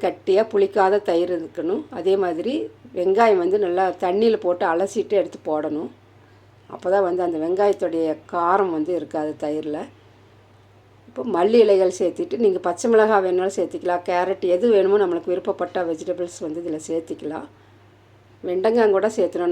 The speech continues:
நல்லாயிருக்கும். இப்போ உப்பு சேர்த்துட்டு நல்லா மிக்ஸ் பண்ணி விட்டுறலாம். இப்போ ப்ரெஷர் போகிறக்குள்ள நம்ம ரைத்தா ரெடி பண்ணியாச்சு. இப்போ ஓப்பன் பண்ணி பார்க்கலாம் வாங்க.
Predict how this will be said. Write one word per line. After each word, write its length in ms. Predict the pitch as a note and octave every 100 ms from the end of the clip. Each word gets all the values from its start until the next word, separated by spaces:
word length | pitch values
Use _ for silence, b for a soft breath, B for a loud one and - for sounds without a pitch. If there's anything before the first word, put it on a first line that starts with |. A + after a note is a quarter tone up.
| E3
நல்லாயிருக்கும். 500 | D#3 D#3+ D3+ - B3 - _ _ _ _ _ _ _ _ -
இப்போ 120 | - G#3
உப்பு 160 | - A3+
சேர்த்துட்டு 400 | G#3 F3 F#3 A3 A#3
நல்லா 200 | E3 F#3 F#3
மிக்ஸ் 200 | D#3 -
பண்ணி 140 | F3+ D#3+
விட்டுறலாம். 420 | D#3 E3+ E3+ D4+ B B B B _ _ _ - - _ _ _ _ - -
இப்போ 240 | - - F#3+ D#4 - -
ப்ரெஷர் 420 | G3+ G3+ B3 A#3+
போகிறக்குள்ள 460 | F#3 F3+ F#3 E3+ F#3+
நம்ம 120 | F#3+ E3
ரைத்தா 300 | D#3+ E3+ G3 F#3
ரெடி 160 | D3+ D#3
பண்ணியாச்சு. 540 | D#3+ D3+ D3+ C#3 - D3 - b b b _
இப்போ 120 | - F3+ F3+
ஓப்பன் 280 | F#3 G#3+ G3+
பண்ணி 160 | F3+ E3
பார்க்கலாம் 380 | E3 D#3+ E3+ D#3+
வாங்க. 220 | D#3 D#3